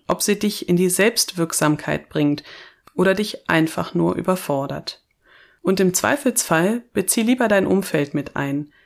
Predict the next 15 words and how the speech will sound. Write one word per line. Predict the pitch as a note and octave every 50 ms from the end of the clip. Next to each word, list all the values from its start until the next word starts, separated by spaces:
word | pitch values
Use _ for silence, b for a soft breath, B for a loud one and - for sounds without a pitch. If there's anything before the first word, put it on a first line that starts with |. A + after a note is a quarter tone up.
| b b _ -
denn | F3 F3+
die | A3 A3+
sind | A3+ A#3+ A#3 A#3
viel | - - - C#4 D4 D4
näher | C4 A3 G#3+ G#3+ A3 G#3+
an | G#3 G3+ E3 D3
deiner | E3 D#3+ E3+ F#3 F#3 F3+
Realität, | F3+ F3+ F3+ F3 E3+ E3 E3 - - D#3+ D#3+ D#3+ D#3+
als | D#3+ - E3+ - - -
irgendwer | G3+ G#3 G#3+ A3 G#3+ A3 A3+ A3 G#3+ - D#3+ D3+ D3
da | D#3+ E3+
draußen | - E3+ D3 C3+ C3+ C3+ C#3 - - - - D3 F3+ -
es | - E3+ - -
sein | - C#3+ C#3 C#3 C#3 C#3 C#3
kann. | - - - - C3+